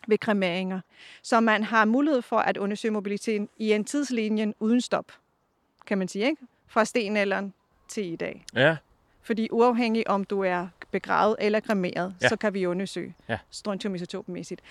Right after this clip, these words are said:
Speaker 1: Så jeg tror, vi kommer til at se lange linjer, og derfor de her ændringer,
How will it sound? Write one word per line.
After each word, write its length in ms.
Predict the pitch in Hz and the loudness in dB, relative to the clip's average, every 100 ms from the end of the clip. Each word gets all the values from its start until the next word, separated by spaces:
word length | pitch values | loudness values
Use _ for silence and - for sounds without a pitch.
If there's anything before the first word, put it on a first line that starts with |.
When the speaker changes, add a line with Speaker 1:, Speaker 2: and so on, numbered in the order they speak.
| - - | -20 -6
Speaker 1:
Så 120 | - | 2
jeg 180 | 226 226 | 4 4
tror, 300 | - 262 254 | 6 8 8
vi 100 | 233 | 6
kommer 240 | - 233 | 2 2
til 160 | 226 247 | 0 -2
at 120 | 233 | -2
se 280 | - 247 - - _ _ _ | -2 -4 -6 -14 _ _ _
lange 460 | - 240 226 262 294 | 2 6 6 6 2
linjer, 460 | 226 214 208 214 214 _ _ _ | 2 0 0 -2 -4 _ _ _
og 180 | 226 220 | 4 4
derfor 420 | 240 254 254 220 | 4 2 6 6
de 160 | 214 226 | 6 2
her 140 | 247 - | 2 4
ændringer, 580 | 220 226 254 240 220 | 4 2 2 2 2